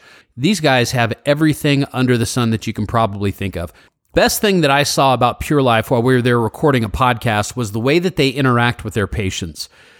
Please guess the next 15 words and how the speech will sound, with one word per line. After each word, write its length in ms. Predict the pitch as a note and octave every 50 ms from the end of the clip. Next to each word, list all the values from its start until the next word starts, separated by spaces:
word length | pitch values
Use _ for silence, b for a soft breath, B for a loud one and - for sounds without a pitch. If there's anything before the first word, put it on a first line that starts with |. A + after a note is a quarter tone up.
| b b b b b
The 80 | - A#2
bud 220 | G#2+ D#3+ F3 E3
tenders 320 | - F3+ D#3+ D3 C3 -
took 180 | - G3 F#3 -
time 360 | - - E3 D#3+ D#3 D3 D3
to 80 | B2 A#2
get 160 | A#2+ B2+ -
to 80 | A2 A2
know 180 | A2+ B2+ C3
the 80 | B2 B2
patients. 600 | - C3 C3 B2 A#2 - - B2+ A#2 A2+ - -
They 120 | - G2+
talked 420 | F2+ - - D3 C#3+ C3+ - - -
to 60 | C#3+
them. 320 | A#2+ B2 A#2 A#2 A#2 A#2